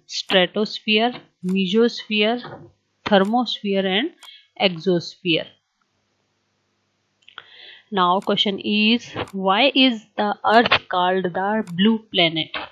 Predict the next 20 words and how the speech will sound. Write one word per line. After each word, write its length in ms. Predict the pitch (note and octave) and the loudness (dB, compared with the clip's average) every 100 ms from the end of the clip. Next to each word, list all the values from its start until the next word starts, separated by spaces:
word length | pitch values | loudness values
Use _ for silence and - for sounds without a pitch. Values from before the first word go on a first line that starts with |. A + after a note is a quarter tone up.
| _ - | _ -6
अर्थ 200 | F#3+ F3+ | -6 -4
को 160 | - G#3 | -2 -2
ब्लू 240 | F3 G#3+ | 0 -2
प्लैनेट 720 | A#3+ - F#3+ F#3 F#3+ F#3+ C4+ - _ _ _ _ - | -2 -2 -2 -2 -4 -4 -6 -8 _ _ _ _ 2
क्यों 200 | A#3+ A#3 | 4 4
कहा 320 | G#3+ G3 G3+ | 2 2 2
जाता 320 | G3+ G3 G#3 | 0 -2 -2
है? 260 | G3+ A#3 D#4+ - _ _ _ - | -2 -2 -4 -10 _ _ _ -8
The 180 | G3+ G3 - | -2 -2 4
earth 220 | B3 C4+ | 4 4
is 260 | - A3+ G#3 | 2 -2 -2
called 340 | - G3 F3+ | 0 2 4
the 220 | F#3 F#3 F3+ | 2 0 -2
blue 300 | F3 B3+ C4 | 0 0 0
planet 540 | G#3+ F3+ E3+ F3 G3+ - | 0 0 0 -2 -4 -8
because 460 | F#3+ - F3+ F#3+ G3+ - - - - G3+ | -12 -6 -4 -4 -6 -14 -20 -18 -6 0
more 160 | G#3+ G#3+ | 2 2
than 280 | G#3 A3 | 2 0
seventy-one 840 | G#3+ A3 G#3 G#3 A3+ G#3 F#3+ C4 B3 - | 0 2 2 0 -2 0 2 2 2 2
percent 460 | F#3 - G3 F#3+ | 2 0 -2 -2